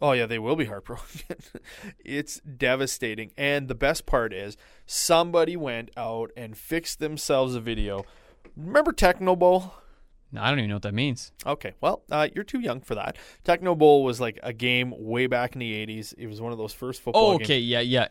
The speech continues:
Speaker 2: yeah. No, I know
Speaker 1: So
Speaker 2: what you're talking
Speaker 1: good.
Speaker 2: about.
Speaker 1: Somebody went out and made a video, did the exact same play, ran it, and, uh, won the football game. It, it, oh,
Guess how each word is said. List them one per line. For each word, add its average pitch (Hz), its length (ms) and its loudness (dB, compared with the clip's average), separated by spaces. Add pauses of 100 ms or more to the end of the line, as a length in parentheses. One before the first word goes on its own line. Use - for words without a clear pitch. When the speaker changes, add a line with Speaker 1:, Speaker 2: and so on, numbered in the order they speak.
Speaker 2:
yeah. 113 260 -2
No, 117 160 0
I 113 100 2
know 110 60 4
Speaker 1:
So 135 100 8
Speaker 2:
what 156 60 12
you're 170 40 6
talking 139 180 2
Speaker 1:
good. 127 180 0
Speaker 2:
about. - 100 -20 (140)
Speaker 1:
Somebody 165 580 0
went 151 160 2
out 143 100 0
and 131 80 -12
made 131 140 0
a 120 40 -2
video, 123 460 0 (380)
did 139 160 -4
the 127 100 -2
exact 147 520 2
same 143 260 -4
play, 113 340 -2 (400)
ran 139 380 2
it, 139 280 -2
and, 113 320 -8
uh, 107 280 -4
won 120 240 -8
the 127 80 -8
football 113 340 -4
game. 110 380 -6
It, 60 420 -18 (120)
it, - 340 -20 (100)
oh, 117 260 -2